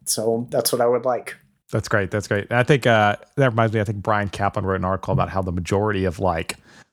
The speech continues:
Speaker 2: quote unquote law enforcement is actually just, like, private security in the U S. You know, they can't really do much, but just having someone there walking around, like, does, does help promote, you know, some sense of safety and security.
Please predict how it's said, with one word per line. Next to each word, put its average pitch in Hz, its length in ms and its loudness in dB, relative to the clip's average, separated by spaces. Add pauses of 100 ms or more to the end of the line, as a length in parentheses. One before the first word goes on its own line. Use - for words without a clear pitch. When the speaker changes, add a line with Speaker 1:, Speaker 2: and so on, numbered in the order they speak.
Speaker 2:
quote 165 160 6
unquote 135 260 2
law 110 300 4
enforcement 110 520 -2
is 101 140 -2
actually 101 260 0
just, 107 140 -6
like, 95 160 -2
private 92 320 0
security 87 560 -4 (180)
in 95 120 -4
the 90 60 -4
U 87 80 -2
S. 85 220 -6
You 131 120 2
know, 117 60 4
they 113 60 4
can't 113 140 2
really 98 140 2
do 90 100 -2
much, 92 160 0
but 117 140 2
just 120 160 -4
having 113 240 2
someone 92 240 -2
there 95 340 2 (320)
walking 98 260 0
around, 87 520 0
like, 82 180 -4
does, 90 240 -2
does - 220 -6
help 85 260 -4
promote, 87 400 -6
you 95 80 -6
know, 87 140 -6 (100)
some 92 220 -2
sense 85 260 -4
of 87 80 -12
safety 92 320 -6
and 92 100 -6
security. - 360 -8